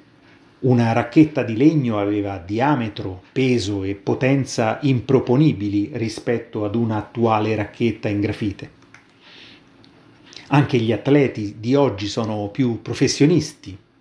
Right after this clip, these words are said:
intendendo dire che non lasciano più spazio alle improvvisazioni se vogliono arrivare o rimanere su livelli di eccellenza.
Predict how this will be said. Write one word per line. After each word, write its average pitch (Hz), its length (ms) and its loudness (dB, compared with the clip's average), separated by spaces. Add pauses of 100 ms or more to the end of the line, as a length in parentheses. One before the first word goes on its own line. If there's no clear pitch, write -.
(640)
intendendo 156 760 4
dire 156 500 0
che 110 520 -4 (360)
non 151 320 4
lasciano 165 440 -2
più 156 140 -8
spazio 143 560 -8
alle 104 140 0
improvvisazioni 101 1120 -2
se 120 260 0
vogliono 110 360 0
arrivare 123 680 2
o 101 300 -4
rimanere 113 560 -2
su 98 400 -6
livelli 104 400 0
di 104 100 -2
eccellenza. 104 720 -4